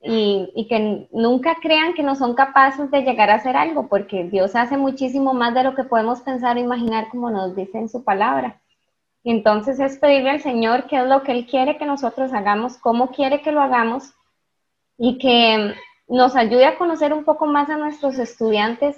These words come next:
porque a veces lo más mínimo, lo más pequeño para nosotros puede ser lo más significativo para ellos. Entonces, ponerlo en oración <clears throat> y también pensar, "¿Qué me gustaría a mí?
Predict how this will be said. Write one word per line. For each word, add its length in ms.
porque 260
a 60
veces 320
lo 160
más 240
mínimo, 500
lo 140
más 260
pequeño 640
para 240
nosotros 580
puede 240
ser 200
lo 80
más 320
significativo 880
para 340
ellos. 340
Entonces, 420
ponerlo 480
en 120
oración 480
<clears throat> 920
y 160
también 400
pensar, 460
"¿Qué 120
me 160
gustaría 560
a 80
mí? 200